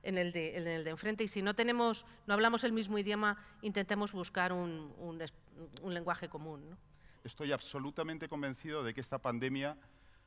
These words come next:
Speaker 2: no tiene unos cuantos héroes, tiene miles de millones de héroes.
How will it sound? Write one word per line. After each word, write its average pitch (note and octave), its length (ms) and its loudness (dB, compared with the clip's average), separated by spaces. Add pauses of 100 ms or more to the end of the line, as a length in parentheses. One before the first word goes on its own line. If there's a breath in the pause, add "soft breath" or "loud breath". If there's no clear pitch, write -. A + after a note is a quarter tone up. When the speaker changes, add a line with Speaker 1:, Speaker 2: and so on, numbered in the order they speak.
(300 soft breath)
Speaker 2:
no B2+ 220 0
tiene C#3 560 0
unos C#3 320 0
cuantos A#2+ 480 -2
héroes, F2 340 -4
tiene A#2+ 400 -2 (600 soft breath)
miles B2+ 500 -2
de - 80 -6
millones G2 500 -6
de E2 120 -8
héroes. - 340 -18